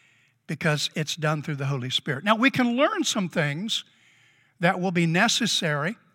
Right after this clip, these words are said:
that we can put to work, that God will use in our reaching out and witnessing. Certainly that's true. But there is no greater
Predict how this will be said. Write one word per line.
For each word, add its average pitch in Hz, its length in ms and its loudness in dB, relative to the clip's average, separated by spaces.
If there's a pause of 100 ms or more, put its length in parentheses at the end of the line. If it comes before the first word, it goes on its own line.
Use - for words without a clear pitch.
(600)
that 185 140 0
we 202 120 4
can 208 180 2
put 254 240 4
to 208 80 2
work, 208 560 2 (260)
that - 180 -4
God 190 320 6
will 247 240 4
use 185 760 2
in 175 140 0
our 143 280 -2 (540)
reaching 160 440 2
out 160 320 2
and 131 240 -4 (720)
witnessing. 190 640 -2 (960)
Certainly 160 440 -4
that's 139 240 -2
true. 131 480 -4 (840)
But 147 320 0 (200)
there 156 260 4
is - 280 -4
no 180 280 4
greater 185 600 2